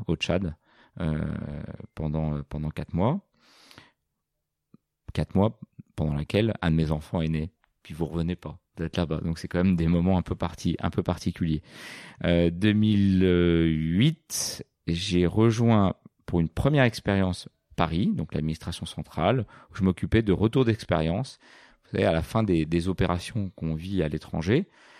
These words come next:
euh, le chef écrit souvent un rapport, et donc on analysait tous ces, tous ces rapports pour voir comment, euh, comment changer les choses, pour savoir si quelque chose qui s'était mal passé, c'était dû, euh, à un problème humain ou c'était vraiment un problème d'organisation, voilà.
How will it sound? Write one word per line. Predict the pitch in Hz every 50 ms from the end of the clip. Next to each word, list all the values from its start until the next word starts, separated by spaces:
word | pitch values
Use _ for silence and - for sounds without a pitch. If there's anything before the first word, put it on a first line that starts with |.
| - - _ -
euh, | 85 80 78
le | 78 80 82
chef | - - 104 110 110 - -
écrit | - 90 - - - - 92 101 107
souvent | - - 90 87 95 98
un | 85 78
rapport, | 73 78 76 - - 90 110 139 123 90 - -
et | 87 82
donc | 95 101 - 92
on | 95 104
analysait | 107 107 107 101 104 98 104 127
tous | 135 - -
ces, | - - 113 107 92 85 87 -
tous | - 104
ces | - - 101
rapports | 87 82 78 - 92 92 104 -
pour | - 82
voir | 85 87 87 -
comment, | - 85 85 90 90 85
euh, | 80 76 73 -
comment | - 85 90 95
changer | 92 - - 95 92 95
les | 90 80
choses, | - - 85 95 110 117
pour | - -
savoir | - 85 85 90 95 101
si | - - - 82 - - - - - - -
quelque | - 92
chose | 98 110
qui | -
s'était | - 98 - 101
mal | 92 95 92 -
passé, | 98 92 - 98
c'était | 90 - - 82
dû, | 80 85 95 92 90 85
euh, | 78 69 - - - - - - -
à | - 73
un | 69
problème | - 85 78 80 85
humain | 92 98 117 131 147 147 120
ou | 104
c'était | - - - 82 76
vraiment | 78 82 95 98
un | 87
problème | - 90 85 87 80
d'organisation, | 80 78 73 78 80 80 78 78 76 76 - - 85 90 90 80
voilà. | 71 67 76 107